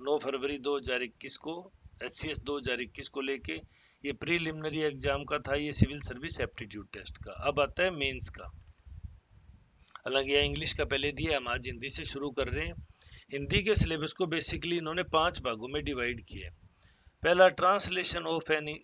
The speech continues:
English passage into Hindi, letter press writing, explanation of Hindi passage, prose and poetry in the same language,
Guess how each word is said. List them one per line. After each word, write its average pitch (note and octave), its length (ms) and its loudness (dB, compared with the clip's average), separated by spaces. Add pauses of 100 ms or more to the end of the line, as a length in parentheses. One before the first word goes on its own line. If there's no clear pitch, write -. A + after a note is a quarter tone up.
(540)
English D#3+ 320 0
passage C#3+ 400 0
into C#3+ 360 -2
Hindi, A2+ 360 -8 (1900)
letter D3 400 4
press - 360 -2
writing, D3 500 0 (760)
explanation E3 920 2
of C3 160 -4
Hindi B2 340 -8 (1120)
passage, E3 480 0 (180)
prose D#3 380 2
and D3 200 -2
poetry A2+ 520 -2
in C#3+ 140 -8
the E3+ 180 2
same E3+ 400 -2
language, G#2 420 -4